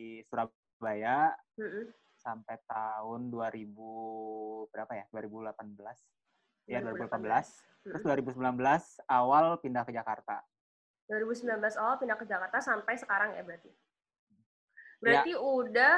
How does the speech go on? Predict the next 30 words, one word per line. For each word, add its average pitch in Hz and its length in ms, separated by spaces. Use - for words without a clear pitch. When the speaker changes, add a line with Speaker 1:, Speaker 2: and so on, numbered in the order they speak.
Speaker 2:
dua 233 140
ribu 226 140
dua 220 100
puluh, - 180
tujuh 254 300
tahun 254 320
nggak 202 160
sih 208 160
kamu 190 260
ngerantau 180 440
berarti? 175 300
Speaker 1:
Iya, 175 300
nggak, 143 120
Speaker 2:
Iya 320 140
Speaker 1:
nggak, 294 80
Speaker 2:
dong, 254 320
Speaker 1:
nggak. 359 140
Speaker 2:
jalan 254 260
tujuh 277 240
tahun 262 220
Speaker 1:
Nggak 262 100
Speaker 2:
dong. 220 160
Speaker 1:
terasa 233 240
waktunya, 214 540
anjir. 220 300
Iya, 214 160
tujuh 190 160
tahun, 202 200
tujuh 190 200
tahun. 190 260